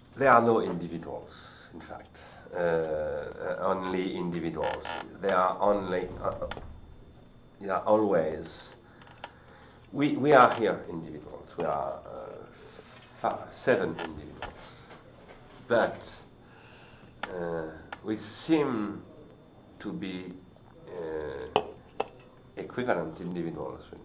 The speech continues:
you know. But in fact, we are, uh, with, uh, pre-individual milieu with us, which is not visible, but which is very, very important, which is, Bergson would say, virtual.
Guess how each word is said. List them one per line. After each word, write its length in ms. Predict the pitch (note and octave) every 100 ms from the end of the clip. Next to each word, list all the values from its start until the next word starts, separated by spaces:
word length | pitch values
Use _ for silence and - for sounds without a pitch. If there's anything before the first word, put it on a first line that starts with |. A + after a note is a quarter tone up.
| -
you 60 | E2+
know. 200 | F2 F#2
But 200 | F#2+ G#2
in 100 | G#2
fact, 320 | - A2+ -
we 100 | G#2+
are, 280 | G2+ F#2+ - - - - - -
uh, 300 | G2 F#2 F2+ - - - -
with, 200 | G2 F#2 - - F2
uh, 200 | E2+ E2+ - - - - - - -
pre-individual 600 | B2+ B2+ B2 A#2+ A2 G#2+
milieu 600 | G#2+ B2 B2+ G#2+ F#2 F2+ - - - - - -
with 240 | G2+ G2+ A#2+
us, 180 | A#2 - - - - - -
which 200 | A2+ A#2
is 120 | B2+ A2+
not 180 | A#2 G2+
visible, 460 | - - D2+ C#2+ - - - - - - - - - - -
but 160 | G#2+ G#2+
which 160 | -
is 80 | G#2+ G2
very, 220 | F#2+ F#2
very 220 | E2+ F2
important, 440 | E2 F#2 F2 F2 D#2+
which 200 | G2 A2
is, 120 | - - - - - - - - - -
Bergson 380 | G2 G2+ A2 G2+
would 160 | F#2+ F#2 -
say, 200 | F2+ F2+ - E2+
virtual. 520 | G3+ - E2 D2 -